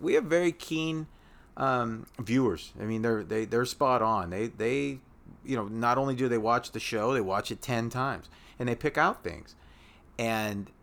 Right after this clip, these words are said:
luckily, um, Scotland is, is, you know,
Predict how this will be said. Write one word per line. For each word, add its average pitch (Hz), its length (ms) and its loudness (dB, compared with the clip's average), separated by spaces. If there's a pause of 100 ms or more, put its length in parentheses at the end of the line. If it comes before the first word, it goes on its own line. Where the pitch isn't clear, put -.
(440)
luckily, 120 840 2 (500)
um, 92 540 -4 (100)
Scotland 117 600 2
is, 95 260 -6 (340)
is, 98 440 -4 (520)
you 117 80 -6
know, 98 100 -8